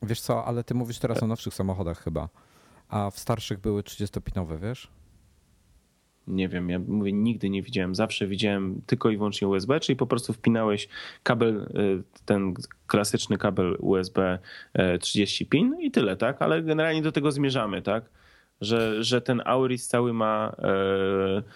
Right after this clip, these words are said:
Speaker 2: po stronie, e, wejścia ma wtyczkę trzydziestopinową, o.
Speaker 1: Tak.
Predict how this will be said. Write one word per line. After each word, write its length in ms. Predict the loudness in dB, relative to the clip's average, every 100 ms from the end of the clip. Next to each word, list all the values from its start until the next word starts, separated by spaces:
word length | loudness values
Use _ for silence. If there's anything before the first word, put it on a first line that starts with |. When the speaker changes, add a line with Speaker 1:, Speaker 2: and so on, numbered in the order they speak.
| -20 -2
Speaker 2:
po 100 | 0
stronie, 680 | 2 2 2 4 2 0 0
e, 680 | 2 4 4 2 2 0 -2 -8 -18 -2
wejścia 500 | 2 2 0 0 0
ma 480 | 2 2 2 0 -4 -10 _ _ _ _ _ _ _ _ _ _
wtyczkę 840 | -20 -20 -18 -18 -18 2 2 2 -2
trzydziestopinową, 760 | 0 -2 -2 -2 -2 -2 -4
o. 200 | -4 -6 -6 _ _ _ _ _ _ _ _ _ _ _ -6
Speaker 1:
Tak. 300 | -6 -6